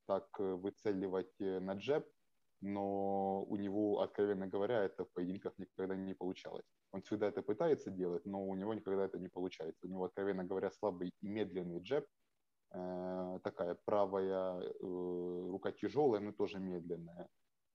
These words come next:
М, да и г-, на ногах, я же говорю, он такой, э, не особо быстрый. Поэтому, м, почему-то, э, работа более с дальней дистанции, с попыткой, э, попасть ударной правой, это будет, э, картина боя со стороны Коми.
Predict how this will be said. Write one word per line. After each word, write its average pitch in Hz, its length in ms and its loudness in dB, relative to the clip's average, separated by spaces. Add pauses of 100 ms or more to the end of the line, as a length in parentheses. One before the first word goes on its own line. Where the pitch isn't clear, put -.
(220)
М, 95 260 -6
да 110 100 4
и 139 80 4
г-, 110 180 4
на 110 120 0
ногах, 98 360 -2
я 85 60 -10
же 85 80 -12
говорю, 90 360 0
он 90 180 -4
такой, - 360 -6
э, 85 440 -10 (160)
не 90 160 -6
особо 92 440 -6
быстрый. 85 520 -8 (280)
Поэтому, 92 360 -4
м, - 420 -6 (360)
почему-то, 101 920 0
э, 98 280 2
работа 101 400 2
более 98 480 0
с 87 80 -8
дальней 95 420 0
дистанции, 95 880 -2
с - 180 -14
попыткой, 95 680 -4 (440)
э, 90 280 -2 (100)
попасть 95 480 -2
ударной 95 360 -2
правой, 120 360 2
это 101 240 -4
будет, 95 320 -4 (200)
э, 90 680 -2 (520)
картина 95 400 -2
боя 95 240 0
со - 140 -10
стороны 90 380 -6
Коми. - 220 -10